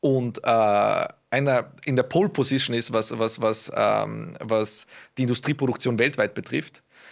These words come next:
beschäftigen wir uns mit der Ukraine und Europa, die uns strategisch absolut nichts bringt. Die Vereinigten Staaten von Amerika haben nichts davon,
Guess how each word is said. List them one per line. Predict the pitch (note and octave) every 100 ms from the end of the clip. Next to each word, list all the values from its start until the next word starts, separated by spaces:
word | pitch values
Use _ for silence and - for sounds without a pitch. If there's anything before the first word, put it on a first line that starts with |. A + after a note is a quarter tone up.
| -
beschäftigen | C3 E3 E3+ D#3+ C#3+
wir | C#3+ F#3
uns | E3
mit | C3+ B2 C3
der |
Ukraine | B2+ - C3+ E3+
und | B2+
Europa, | A#2 A#2+ D3+ B2+ B2+
die | C#3
uns | E3 C#3+
strategisch | - B2+ E3 D3 -
absolut | A#2+ - - C3 B2
nichts | C#3 C3+ -
bringt. | - A2+ - - _ _ _ - -
Die | B2+
Vereinigten | - G3+ G3 -
Staaten | B2 C#3+ D3 D3+ D#3 D#3 D#3
von | - A#2
Amerika | G#2+ C3+ C#3+ B2+ -
haben | B2+ D#3 C3
nichts | C3 -
davon, | - A2 G#2 A2